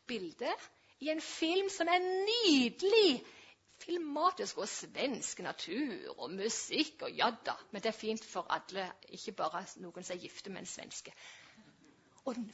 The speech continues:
flott skuespillerkunst, alt det der. Og i boken min så ser du hvordan vi er bevisst på å verdsette. Jeg har faktisk, ah, brukt et analyseverktøy som jeg selv har jobbet fram på den filmen i boka, bare for å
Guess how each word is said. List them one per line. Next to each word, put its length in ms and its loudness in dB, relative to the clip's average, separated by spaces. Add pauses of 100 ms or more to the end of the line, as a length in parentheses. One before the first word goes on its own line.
flott 480 -2
skuespillerkunst, 880 -4 (160)
alt 260 4
det 120 6
der. 180 4
Og 100 4
i 120 -2 (100)
boken 400 -2
min 100 -4
så 140 -8
ser 320 -2
du 100 -6
hvordan 300 -4
vi 80 2
er 160 -2
bevisst 320 -2
på 80 2
å 160 0
verdsette. 640 2
Jeg 100 -6
har 60 -6
faktisk, 320 -2 (500)
ah, 160 -6 (100)
brukt 540 0
et 180 -6
analyseverktøy 880 -2
som 220 -6
jeg 80 -4
selv 480 0
har 140 -8
jobbet 260 -4
fram 300 2 (340)
på 340 4
den 220 2
filmen 420 -2
i 140 -4
boka, 420 -4
bare 160 -4
for 220 4
å 60 -4